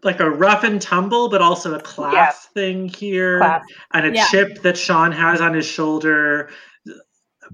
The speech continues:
Speaker 1: that is sort of something he's bringing to scenarios that aren't really, like, Raditch asks him about the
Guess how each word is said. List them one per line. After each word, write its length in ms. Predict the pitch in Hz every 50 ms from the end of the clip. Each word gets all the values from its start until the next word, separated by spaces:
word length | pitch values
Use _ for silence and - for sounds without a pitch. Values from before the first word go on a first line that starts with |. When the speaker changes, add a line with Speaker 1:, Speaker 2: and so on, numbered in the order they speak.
| - - _ _ _ _ _ _
Speaker 1:
that 560 | 170 135 151 165 160 151 156 - - - - _ _ _ _ _ _ _ _ _ _ _ _ _ 240
is 520 | 202 185 185 180 170 160 151 - - -
sort 360 | - - - 208 202 196 190
of 100 | 190 190
something 320 | - 214 214 185 196 175 160
he's 380 | - - 214 233 247 233 196
bringing 380 | - 185 190 196 233 247 247 220
to 80 | 220
scenarios 760 | - - 214 202 196 196 202 202 202 202 208 208 208 202 -
that 180 | 185 190 - -
aren't 200 | 170 180 - 180
really, 300 | 180 190 202 196 175 156 156
like, 380 | 160 170 160 151 156 - - _ _ - _ _ _ -
Raditch 460 | 143 170 185 196 208 214 208 196 - - 180
asks 440 | 170 165 175 170 - - - - -
him 220 | 190 180 175 170
about 400 | 165 160 160 160 160 160 - - _ _ _
the 760 | 160 151 147 147 147 147 143 143 143 143 139 139 151 -